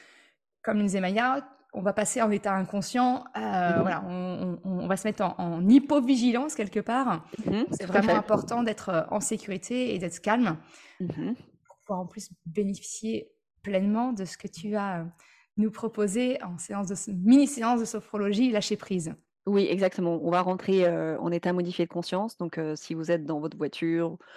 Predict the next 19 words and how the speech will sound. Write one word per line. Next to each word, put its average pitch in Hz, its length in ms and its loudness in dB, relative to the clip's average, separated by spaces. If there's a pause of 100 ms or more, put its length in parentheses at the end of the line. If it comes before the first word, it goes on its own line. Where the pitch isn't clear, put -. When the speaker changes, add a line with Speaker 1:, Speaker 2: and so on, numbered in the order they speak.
(240)
Speaker 2:
ou 185 60 0
en 180 60 2
train 190 160 0
de 190 60 0
marcher 185 260 0
dans 175 120 2
la 170 120 2
rue 175 440 0 (500)
ou 208 200 0
en 196 40 4
train 196 160 2
de 190 40 2
faire 202 140 4
quelque 180 280 2
chose 202 380 4
qui 170 320 0
nécessite 165 360 -4
votre 160 140 -6
attention 185 600 -4